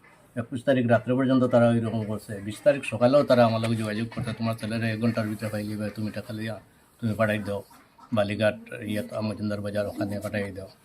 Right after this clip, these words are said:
আজকে সকাল পর্যন্ত, আজকে সকালে নয়টার সময় তারা একুশ তারিখ, একুশ তারিখ,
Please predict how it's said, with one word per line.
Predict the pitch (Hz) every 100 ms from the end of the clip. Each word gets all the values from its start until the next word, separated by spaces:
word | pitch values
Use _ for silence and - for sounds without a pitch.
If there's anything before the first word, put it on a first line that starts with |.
| - _ _ -
আজকে | 107 - 131
সকাল | 117 104 95
পর্যন্ত, | 95 95 92 - - _ _ _ _ _
আজকে | - 117 151
সকালে | 123 117 127
নয়টার | 120 117 143
সময় | 123 120
তারা | 113 110 101 - - -
একুশ | 113 120
তারিখ, | 135 127 -
একুশ | 117 117 120 - 120 -
তারিখ, | 131 131